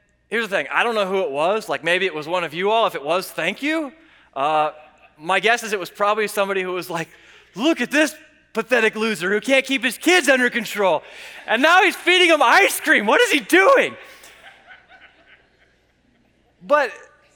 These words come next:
it's one of those things, it happened, and it was totally anonymous. I have no idea who it was. It's never gonna be like, this person's never gonna be celebrated. You're not gonna wake up and read about it in the newspaper.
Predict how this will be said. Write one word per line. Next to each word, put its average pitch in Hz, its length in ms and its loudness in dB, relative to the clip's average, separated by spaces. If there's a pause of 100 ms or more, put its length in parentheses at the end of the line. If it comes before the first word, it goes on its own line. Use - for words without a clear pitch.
(1080)
it's 277 160 -4
one 330 180 0
of 392 60 0
those 392 180 0
things, 330 480 0
it 247 80 -2
happened, 262 520 0
and 226 100 -4
it 233 40 -4
was 226 140 -10
totally 311 520 -2
anonymous. 226 520 -2
I 165 60 -6
have 185 120 -8
no 285 220 0
idea 269 160 0
who 220 160 -2
it 180 60 0
was. 165 340 0
It's 202 140 -10
never 294 200 0
gonna 294 140 -4
be 214 160 -4
like, 175 240 -2 (200)
this 233 140 -8
person's 285 400 -8
never 254 180 0
gonna 320 140 -2
be 277 80 -6
celebrated. 208 760 -2 (320)
You're 190 80 -8
not 277 100 2
gonna 277 120 4
wake 240 200 0
up 240 120 0
and 202 100 -8
read 214 160 0
about 214 200 0
it 196 40 -6
in 180 40 -8
the 165 160 -10
newspaper. 190 600 -10